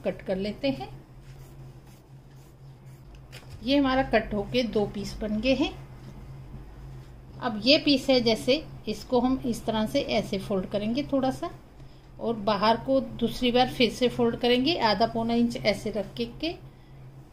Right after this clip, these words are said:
इस तरह से यहाँ पे सिलाई लगाते जाएंगे और fold करते जाएंगे। ये piece भी हम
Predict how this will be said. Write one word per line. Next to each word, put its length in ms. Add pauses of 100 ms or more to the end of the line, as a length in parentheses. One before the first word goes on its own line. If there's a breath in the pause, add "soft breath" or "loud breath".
(140)
इस 140
तरह 160
से 160
यहाँ 460
पे 180 (220)
सिलाई 340
लगाते 400
जाएंगे 340
और 80
fold 360
करते 300
जाएंगे। 380 (920)
ये 160
piece 280
भी 100
हम 160